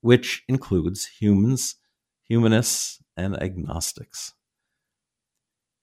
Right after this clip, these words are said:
It seems shocking to me, having lived through Martin Luther King's time, having marched in the streets of New York and Washington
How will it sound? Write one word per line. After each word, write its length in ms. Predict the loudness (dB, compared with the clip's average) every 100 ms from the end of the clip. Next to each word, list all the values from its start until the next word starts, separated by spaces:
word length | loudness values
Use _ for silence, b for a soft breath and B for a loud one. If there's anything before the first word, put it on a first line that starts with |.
| _ _ _ _ _ _ _ _ _ _ _
It 140 | 2 8
seems 260 | 8 8
shocking 460 | 8 8 8 4 2
to 100 | 4
me, 320 | 6 6 4
having 340 | 2 2 2
lived 300 | 4 2 2
through 280 | -4 -2 0
Martin 300 | 2 0 0
Luther 220 | -4 -4
King's 420 | -6 -2 0 -2 -4
time, 420 | -4 -4 -6 -12 _ _
having 260 | 0 4 6
marched 420 | 8 6 4 -2
in 80 | -4
the 60 | -4
streets 400 | -2 -2 -2 -6
of 80 | -6
New 120 | -4
York 300 | -2 -2 -4
and 100 | -4
Washington 640 | -4 -4 -8 -12 -12 -14